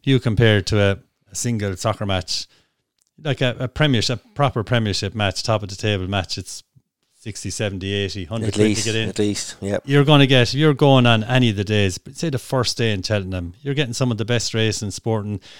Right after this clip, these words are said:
Speaker 1: atmosphere of the year and a fabulous course, fabulous town. Th-, th-, there's no, I don't see any negatives to it, really. I think it's still value, plenty of value.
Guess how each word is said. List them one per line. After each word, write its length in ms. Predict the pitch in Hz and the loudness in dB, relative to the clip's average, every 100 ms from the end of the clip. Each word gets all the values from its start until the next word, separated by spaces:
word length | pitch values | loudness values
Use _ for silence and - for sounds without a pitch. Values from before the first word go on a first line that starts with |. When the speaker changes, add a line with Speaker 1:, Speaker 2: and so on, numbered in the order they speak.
| - - | -20 -4
Speaker 1:
atmosphere 540 | 117 107 110 - 107 | -2 -2 -6 -2 -2
of 80 | 95 | 0
the 80 | 101 | -2
year 580 | 98 107 107 104 104 98 _ _ _ _ 104 | 0 2 4 2 0 -4 _ _ _ _ -10
and 100 | 104 | -10
a 40 | |
fabulous 440 | - 123 107 107 | 0 2 2 -2
course, 320 | - 110 107 - | -2 0 0 0
fabulous 380 | 117 110 107 | -2 -2 -2
town. 340 | - 113 110 101 | -2 0 0 -2
Th-, 160 | 107 | -8
th-, 160 | 104 113 | -8 -6
there's 200 | 120 113 | -4 -2
no, 340 | 147 139 120 98 | 2 4 2 0
I 120 | 123 | -4
don't 180 | 139 123 | -2 -4
see 160 | - | -2
any 220 | 113 117 101 | -2 -2 -4
negatives 500 | 101 104 98 92 - | -6 -6 -8 -10 -8
to 160 | 98 92 | -8 -6
it, 80 | |
really. 220 | 95 92 95 | -4 -4 -2
I 100 | 107 | -4
think 240 | 117 107 | -4 -6
it's 120 | 92 | -8
still 280 | - 104 95 | -8 -6 -6
value, 340 | 87 92 85 | -4 -6 -6
plenty 300 | 80 101 101 | -8 -8 -8
of 40 | 87 | -10
value. 300 | 90 87 | -10 -10